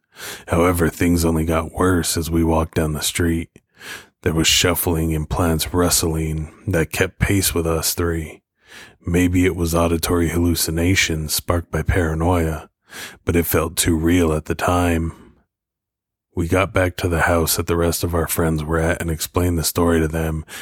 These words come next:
as we were calming down. More pieces of the timeline and story came together when we did this.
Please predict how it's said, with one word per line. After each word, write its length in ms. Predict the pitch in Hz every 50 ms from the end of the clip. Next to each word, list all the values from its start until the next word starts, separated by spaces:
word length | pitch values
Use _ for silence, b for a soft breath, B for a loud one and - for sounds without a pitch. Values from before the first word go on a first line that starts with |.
| B B B
as 160 | 82 80 87
we 160 | 92 87 85
were 160 | 80 78 78
calming 400 | - - 90 82 80 80 80 80
down. 500 | 80 80 82 82 82 80 80 78 78 - _ _ _ _ _ B B B B B B B B
More 220 | - 90 90 90
pieces 340 | - - 104 95 90 90 90
of 120 | 87 82 82
the 80 | 80
timeline 500 | 78 - 95 87 85 87 85 85 82 80
and 100 | 80 76
story 360 | - - - 85 82 82 82
came 260 | 80 - 87 82 80 80
together 320 | 80 82 87 82 82 82
when 220 | 82 82 82 82
we 100 | 82 80
did 240 | 80 85 87 85 85
this. 460 | 87 82 80 78 - - - - -